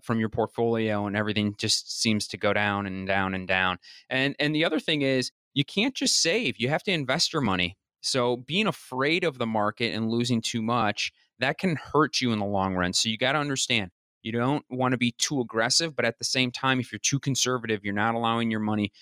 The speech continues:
to build over time. So yes, save, but you also have to invest. So theoretically, on average, if you're, uh,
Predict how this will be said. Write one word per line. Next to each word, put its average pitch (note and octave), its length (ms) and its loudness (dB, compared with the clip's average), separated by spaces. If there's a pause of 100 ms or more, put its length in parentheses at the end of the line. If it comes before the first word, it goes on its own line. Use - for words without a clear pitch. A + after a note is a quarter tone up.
(140)
to B2 80 -2
build A2+ 400 0
over G2 240 -2
time. F2+ 460 0
So G2 400 0 (460)
yes, A#2 420 0 (100)
save, B2+ 640 0 (180)
but A2 120 4
you A2 160 -4
also A#2+ 340 0
have A2+ 240 -2
to A#2 160 0
invest. G2+ 540 0
So A#2+ 100 2
theoretically, C#3 800 -2
on G#2+ 220 0
average, G#2+ 560 0 (180)
if - 240 0
you're, A2+ 460 2
uh, G2+ 200 0